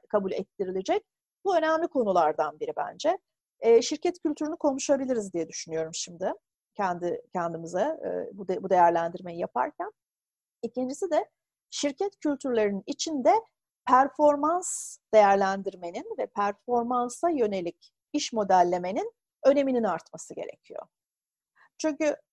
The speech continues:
hep beraber konuştuk, sen de söyledin, ben de söyledim. İnsanları bir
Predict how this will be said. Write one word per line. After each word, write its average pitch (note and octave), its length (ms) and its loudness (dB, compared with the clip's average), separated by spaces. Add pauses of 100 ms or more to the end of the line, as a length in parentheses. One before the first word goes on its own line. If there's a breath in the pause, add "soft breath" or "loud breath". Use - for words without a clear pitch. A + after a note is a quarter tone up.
(440)
hep - 220 6
beraber A#3 460 10
konuştuk, G#3 440 -8
sen A#3 220 2
de G3 60 -2
söyledin, G#3+ 340 -4
ben G3+ 180 4
de F3 60 -6
söyledim. F3 360 -6
İnsanları B3+ 540 -4
bir B3 120 -4